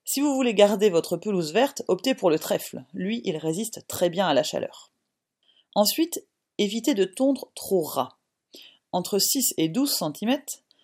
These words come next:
permettent de conserver la résistance de l'herbe, en particulier à la chaleur, et conserve aussi un habitat pour tous les insectes qui élisent domicile dans votre pelouse. Réservez donc la tonte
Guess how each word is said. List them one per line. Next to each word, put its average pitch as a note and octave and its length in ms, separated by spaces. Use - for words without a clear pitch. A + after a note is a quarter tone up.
permettent B3 280
de G3+ 100
conserver A#3+ 540
la F3+ 120
résistance A#3 640
de F#3 100
l'herbe, D3 320
en F3+ 100
particulier F#3+ 520
à A3 100
la E3 80
chaleur, - 540
et G3+ 100
conserve C4 420
aussi F#3+ 380
un D#3 160
habitat A#3 540
pour - 160
tous C#4 160
les F3 200
insectes G#3 500
qui F3 180
élisent F#3 260
domicile F#3+ 480
dans E3+ 120
votre E3+ 260
pelouse. C3 480
Réservez A3 540
donc G3 360
la E3 140
tonte F#3+ 320